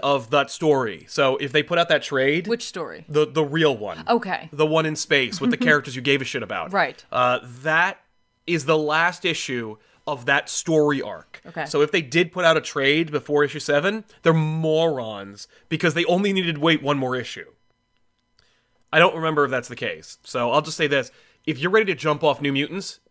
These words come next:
Speaker 1: wait for issue seven, then jump off. It's a lot of fun, but it's a good, like, wrap-up.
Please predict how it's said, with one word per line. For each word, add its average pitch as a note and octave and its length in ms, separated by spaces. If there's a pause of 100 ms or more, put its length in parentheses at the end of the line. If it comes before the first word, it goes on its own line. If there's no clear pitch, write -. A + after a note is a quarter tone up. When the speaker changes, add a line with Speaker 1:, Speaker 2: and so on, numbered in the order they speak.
(180)
Speaker 1:
wait D3 220
for D3 140
issue C#3 160
seven, A#3+ 440 (360)
then D3+ 240
jump B2+ 240
off. A2+ 360 (280)
It's - 100
a D3+ 60
lot E3+ 140
of E3+ 60
fun, D#3+ 300
but D3+ 80
it's C#3 120
a C3 40
good, D#3+ 360
like, C#3 260 (240)
wrap-up. E3 640